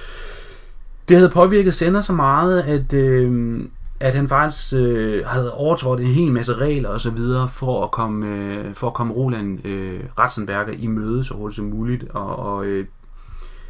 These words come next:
øh, som, som mange efterfølgende har fortalt, ikke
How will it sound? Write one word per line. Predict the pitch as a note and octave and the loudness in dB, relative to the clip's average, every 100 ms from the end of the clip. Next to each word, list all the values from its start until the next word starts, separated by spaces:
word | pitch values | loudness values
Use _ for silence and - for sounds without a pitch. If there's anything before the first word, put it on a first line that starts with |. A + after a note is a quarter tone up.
| - - | -16 -16
øh, | - F2 G2 | -10 -8 -6
som, | - B2 A#2+ | -2 0 0
som | B2 | 2
mange | B2+ A#2+ D3+ | 4 4 4
efterfølgende | C3+ C3 B2 A#2 G2+ | 0 -2 -6 -6 -6
har | F#2+ | -6
fortalt, | G#2 - B2+ B2+ - | -8 -4 -2 -2 -4
ikke | A#2 A#2 | -6 -8